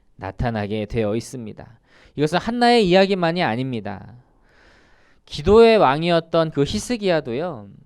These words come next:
하나님께 기억되어 놀라운 체험을 한 적이 있습니다. 그 아수르의 대군이 이스라엘로, 그 남유다로 쳐들어왔을 때 그것을 이제 기도하면서 하나님의 천사의 도움으로 물리쳤잖아요. 그런데 그것 직후에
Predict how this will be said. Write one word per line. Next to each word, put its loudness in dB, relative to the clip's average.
하나님께 0
기억되어 -2
놀라운 4
체험을 -2
한 -2
적이 -6
있습니다. -12
그 -14
아수르의 2
대군이 -6
이스라엘로, -6
그 -4
남유다로 0
쳐들어왔을 2
때 -4
그것을 0
이제 0
기도하면서 2
하나님의 -2
천사의 0
도움으로 -2
물리쳤잖아요. -6
그런데 -4
그것 -4
직후에 -4